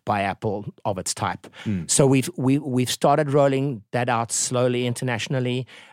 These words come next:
Speaker 1: Uh, we should be out here in the U S market end of Q one, early Q two.
Speaker 2: Mm-hmm.
Speaker 1: Um, and again, not focused on marketing to the consumer, but if Spotify was gonna license our tech, it would, they would have to have it for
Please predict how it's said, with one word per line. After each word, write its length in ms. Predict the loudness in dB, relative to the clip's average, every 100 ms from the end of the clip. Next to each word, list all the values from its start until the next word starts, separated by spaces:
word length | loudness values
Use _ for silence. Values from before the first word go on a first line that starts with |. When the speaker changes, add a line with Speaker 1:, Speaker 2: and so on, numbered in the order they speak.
| -4
Speaker 1:
Uh, 300 | 0 2 0
we 140 | 0
should 160 | 0 -2
be 100 | 0
out 200 | 0 -2
here 480 | 0 2 4 2 -2 _
in 140 | -6 -2
the 60 | 0
U 140 | 2
S 160 | 0 0
market 380 | 0 -2 -6 -6
end 160 | -4 -4
of 120 | -6
Q 180 | -4 0
one, 220 | 0 -2
early 360 | -2 -2 -2 -6 -14
Q 240 | -6 -4
two. 380 | -4 -2 0 0
Speaker 2:
Mm-hmm. 280 | -2 0 2 2
Speaker 1:
Um, 180 | 0 -2 -8 0
and 100 | 2
again, 360 | 4 4 4 2
not 240 | 2 2
focused 400 | 2 2 2 2
on 140 | 2
marketing 540 | 2 0 0 -2 -4 -6
to 340 | -2 0 0 -2
the 260 | -8 -8 -8
consumer, 720 | -6 -6 -2 0 0 -2 -8 -12 -20 -12 -6
but 120 | -4 -2
if 100 | -2
Spotify 680 | -2 2 2 2 2 2 0
was 140 | -2
gonna 240 | -4 -2
license 440 | 0 -2 -2 -4 -4
our 120 | -4
tech, 380 | -2 -4 -4 -6
it 60 | -6
would, 280 | -6 -6
they 140 | -2 0
would 100 | 0
have 200 | -4 -4
to 80 | -4
have 160 | -4
it 100 |
for 80 | -4